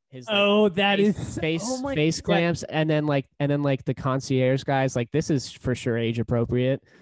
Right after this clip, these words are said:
Speaker 2: Oh
Speaker 1: And then,
Speaker 2: my
Speaker 1: like,
Speaker 2: God.
Speaker 1: quickly
Speaker 2: It's
Speaker 1: they
Speaker 2: all,
Speaker 1: moved
Speaker 2: like,
Speaker 1: on.
Speaker 2: fat and shit. Oh my God,
Speaker 1: It was
Speaker 2: so
Speaker 1: pretty
Speaker 2: funny.
Speaker 1: gross. Yeah, I don't know.
Speaker 2: So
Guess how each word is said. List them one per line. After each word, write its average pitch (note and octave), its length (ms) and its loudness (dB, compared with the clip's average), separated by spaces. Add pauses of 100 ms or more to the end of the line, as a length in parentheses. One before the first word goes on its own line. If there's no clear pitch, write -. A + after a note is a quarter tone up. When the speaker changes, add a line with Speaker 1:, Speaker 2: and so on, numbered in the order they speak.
(200)
Speaker 2:
Oh - 120 -14
Speaker 1:
And B2+ 100 -2
then, B2+ 120 -2
Speaker 2:
my B2 80 -2
Speaker 1:
like, B2 80 -4
Speaker 2:
God. B2+ 340 -12
Speaker 1:
quickly D#3 320 0
Speaker 2:
It's C#3+ 80 2
Speaker 1:
they - 40 6
Speaker 2:
all, C3+ 120 4
Speaker 1:
moved C3+ 200 0
Speaker 2:
like, - 80 -14 (120)
Speaker 1:
on. C3 80 -6
Speaker 2:
fat C3 220 -14
and C#3+ 100 -18
shit. D3 440 -4
Oh D#3 220 -4
my C#3 160 -8
God, C3+ 260 -6
Speaker 1:
It E3 40 0
was E3+ 120 0
Speaker 2:
so D3 100 -6
Speaker 1:
pretty F#3+ 160 0
Speaker 2:
funny. C3 100 -2
Speaker 1:
gross. C#3+ 560 0
Yeah, C#3 260 -2
I D3 40 0
don't D3+ 160 0
know. C3 280 0
Speaker 2:
So D#3+ 560 -6